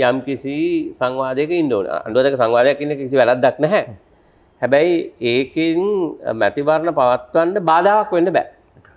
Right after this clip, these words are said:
ඒක මැතිවරණ කොමිසමට විතරක් නෙවෙයි, අනිත් කොමිසම සභාවලටත් අදාළයි. ඒක නිසා මේ මූල්‍ය ස්වාධීන භාවයක් නැති කොමිසමකට කොච්චර ස්වාධීනව කටයුතු කරන්න පුළුවන්ද කියන එක පිළිබඳව ප්‍රායෝගික,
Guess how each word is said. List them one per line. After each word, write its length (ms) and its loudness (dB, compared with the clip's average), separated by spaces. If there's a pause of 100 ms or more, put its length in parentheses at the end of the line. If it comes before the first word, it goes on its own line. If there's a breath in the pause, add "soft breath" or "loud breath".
(160)
ඒක 140 -10
මැතිවරණ 380 0
කොමිසමට 300 -4
විතරක් 240 -4
නෙවෙයි, 160 -4
අනිත් 180 -6
කොමිසම 220 -8
සභාවලටත් 460 -2
අදාළයි. 440 -4 (760 soft breath)
ඒක 120 -8
නිසා 300 0
මේ 140 0
මූල්‍ය 560 2
ස්වාධීන 480 0
භාවයක් 540 -2
නැති 300 -6
කොමිසමකට 640 -4 (720)
කොච්චර 420 -6
ස්වාධීනව 520 -2
කටයුතු 300 -6
කරන්න 260 -4
පුළුවන්ද 320 -8
කියන 240 -10
එක 120 -12
පිළිබඳව 480 -8 (760 soft breath)
ප්‍රායෝගික, 600 4